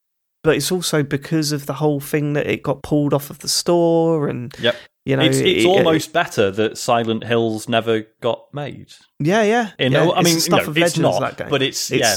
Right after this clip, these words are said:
Speaker 2: but it's, it's such a curio and, yeah, will always be
Speaker 1: the next,
Speaker 2: such
Speaker 1: the next
Speaker 2: now.
Speaker 1: truly horrific horror game that comes out, that will be compared against P T.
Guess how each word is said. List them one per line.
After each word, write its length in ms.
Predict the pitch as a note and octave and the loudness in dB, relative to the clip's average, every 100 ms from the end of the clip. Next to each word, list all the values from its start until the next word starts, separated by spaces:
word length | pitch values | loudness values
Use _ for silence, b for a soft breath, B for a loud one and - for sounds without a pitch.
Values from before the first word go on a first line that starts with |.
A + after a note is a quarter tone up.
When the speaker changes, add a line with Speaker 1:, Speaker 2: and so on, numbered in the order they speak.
| - | 0
Speaker 2:
but 100 | A2+ | 0
it's, 200 | A#2+ - | -2 -4
it's 180 | C3+ | -6
such 300 | - C3+ - | -4 -6 -4
a 40 | B2 | -8
curio 680 | - A#2+ A#2 G#2 G2 F#2+ G2 | -4 0 0 0 -2 -2 -2
and, 500 | G2+ G2 F#2+ - - _ _ _ - A#2 A#2 | -4 -4 -6 -10 -20 _ _ _ -10 -10 -6
yeah, 260 | A2 F#2 F2 _ | -4 -2 -6 _
will 200 | G#2+ G#2+ | -2 2
always 400 | G#2 G2+ G2 F#2+ | 4 4 2 0
be 100 | - | 0
Speaker 1:
the 60 | F3+ | 2
next, 300 | G#3+ - - | 2 0 -4
Speaker 2:
such 160 | - | -2
Speaker 1:
the 80 | G3 | 0
next 240 | G3+ G#2+ G2 | 0 -2 -4
Speaker 2:
now. 60 | |
Speaker 1:
truly 880 | - - A3+ A3+ G#3+ G3+ F#3 F3+ E3 - _ _ | -6 -2 2 4 2 2 0 -2 -4 -10 _ _
horrific 500 | - D3+ D3+ D3 C#3+ | 0 2 2 0 -4
horror 260 | - D3 C#3 | 0 2 2
game 280 | C3+ - G#2 | 0 -6 -6
that 140 | - | -10
comes 300 | - - A#2+ | -8 -8 -6
out, 280 | A#2 - - _ _ _ _ _ _ _ - | -6 -6 -8 _ _ _ _ _ _ _ -2
that 280 | D3 - C#3 | 0 0 0
will 160 | C#3 | 0
be 160 | B2+ C3+ | 2 0
compared 460 | - C3 C3 B2+ B2+ | 0 -2 0 0 0
against 340 | C3 A#2+ - | -4 -6 -6
P 140 | C3+ B2+ | -6 -4
T. 320 | D3 B2 | -4 -4